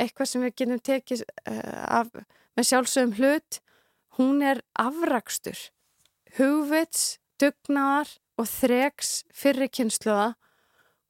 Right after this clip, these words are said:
og við þurfum að, að halda áfram að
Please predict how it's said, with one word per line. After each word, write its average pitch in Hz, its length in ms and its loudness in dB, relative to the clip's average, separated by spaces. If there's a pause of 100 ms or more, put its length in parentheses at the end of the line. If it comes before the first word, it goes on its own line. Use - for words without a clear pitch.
(100)
og 240 240 2 (100)
við 247 240 2
þurfum 262 320 0
að, 240 180 2 (500)
að 220 340 0 (180)
halda 247 440 2
áfram 226 440 -2
að 220 200 2